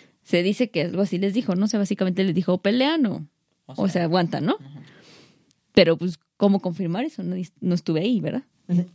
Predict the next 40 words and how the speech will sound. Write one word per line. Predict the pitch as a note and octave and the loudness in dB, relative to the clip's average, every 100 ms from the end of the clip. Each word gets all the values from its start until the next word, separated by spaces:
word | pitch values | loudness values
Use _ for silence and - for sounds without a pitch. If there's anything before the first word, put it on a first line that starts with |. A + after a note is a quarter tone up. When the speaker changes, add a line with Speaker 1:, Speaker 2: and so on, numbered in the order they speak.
| _ - | _ 4
Speaker 1:
Pero | E3+ | 6
bueno, | F#3+ F3 - | 6 2 -6
se | - D3 | -8 -4
comenta | E3+ F3 F3+ C#4 | 2 4 4 0
que | - F3+ | -2 -2
eso | D#3+ | 0
les | C#3+ | -2
dijo | D3+ - | -4 -6
Calles. | - C#4 - - | -4 -4 -8 -18
Speaker 2:
Ajá. | C#3 - C#3 D3+ - - | -16 -12 -8 -10 -10 0
Speaker 1:
Como | C4+ C#4+ F4 | 2 2 4
sea, | C#4+ D4 - _ _ _ | 2 0 -6 _ _ _
el | - D#4 | 0 2
treinta | E4 D#4+ E4+ D#4+ | 4 2 4 4
y | C#4+ | 4
uno | C#4+ | 4
de | D4 | 4
octubre, | - - A#3+ G3+ G#3 _ _ - | 2 0 2 0 -2 _ _ 4
la | G#3 | 4
Liga | A3 A3+ | 6 4
decretó | A3 G3+ G3 - | 4 2 -2 0
un | G3 F#3 | 0 2
boicon-, | F#3+ - F3+ - - | -2 0 -2 -2 -10
boicot | F#3+ A#3+ C4 - G#3+ - - - | 0 2 2 2 2 0 -20 -14
general | - E3+ D#3+ A#2 | 0 2 2 0
contra | F3+ F3 G3 | -4 0 0
el | |
gobierno, | G3 B3+ D4+ C4 - - | 2 2 2 0 -2 -6
el | D4+ | -4
cual | - C4 | 0 0
fue | - F#3 | 2 -2
reprimido. | F3 E3 C#3 - _ _ _ - _ - _ _ - - | 0 -2 -2 -6 _ _ _ -20 _ -20 _ _ -14 0
Y | F#3+ | 0
Calles, | F3 G#3 G#3 A3+ | 4 2 4 0
en | G#3 | -2
su | F3+ | -2
informe | F#3+ G3 G3+ G3 | -4 -2 -2 -2
de | G#3+ | -2
gobierno, | A#3+ C4 B3+ A#3 B3 - | -2 0 0 0 -4 -4
con | - - | -6 -6